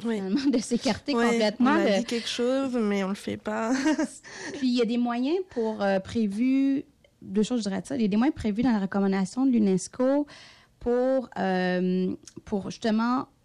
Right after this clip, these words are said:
Speaker 2: mettre en relief les bons et les mauvais comportements des États en lien avec la recommandation.
Speaker 1: Mhm.
Speaker 2: Ça, c'est typique des normes internationales. Le, le, par exemple, euh,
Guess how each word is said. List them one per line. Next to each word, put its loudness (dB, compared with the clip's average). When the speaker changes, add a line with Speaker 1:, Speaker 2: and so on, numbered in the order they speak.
Speaker 2:
mettre 2
en 2
relief 2
les 0
bons 0
et -2
les -2
mauvais 0
comportements 0
des 2
États 0
en 2
lien 2
avec 0
la -6
recommandation. -2
Speaker 1:
Mhm. 2
Speaker 2:
Ça, -4
c'est -6
typique -6
des 0
normes 2
internationales. 0
Le, 0
le, -2
par -2
exemple, 0
euh, 0